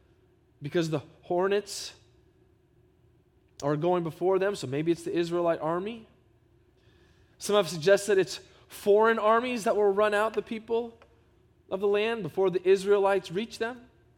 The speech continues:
Some have suggested it's literally hornets, insects, pestilence that went before them,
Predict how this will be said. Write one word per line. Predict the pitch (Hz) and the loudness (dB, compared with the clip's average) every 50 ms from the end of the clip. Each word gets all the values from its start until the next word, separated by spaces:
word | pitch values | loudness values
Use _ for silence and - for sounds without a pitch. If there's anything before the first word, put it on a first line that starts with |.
| _ _ _ _ _ _ _ _ _ _ _ _ _ _ _ _ _ _ - | _ _ _ _ _ _ _ _ _ _ _ _ _ _ _ _ _ _ -12
Some | - - 208 202 202 | 0 2 2 4 4
have | 196 196 175 | 2 2 0
suggested | 196 180 185 202 202 - 214 | -2 0 0 0 2 0 -4
it's | 196 - - | -8 -8 -8
literally | 170 170 196 208 220 220 214 220 220 220 | 0 2 2 4 4 4 2 2 0 -2
hornets, | 202 - - 233 277 247 156 - - - | -4 -4 -4 -4 -2 -4 -6 -8 -8 -4
insects, | 180 208 262 - - 190 143 117 - - - | -2 -2 -2 -2 -2 -4 -4 -4 -6 -12 -18
pestilence | - - 233 233 233 - - 214 214 190 143 131 - - - - | -8 -6 -4 -4 -4 -4 -4 -4 -2 -4 -4 -6 -12 -18 -16 -12
that | - 151 - | -12 -10 -10
went | 156 160 - | -10 -12 -14
before | 160 - - 180 185 175 | -12 -8 -4 -4 -2 -2
them, | 156 127 120 | -4 -6 -8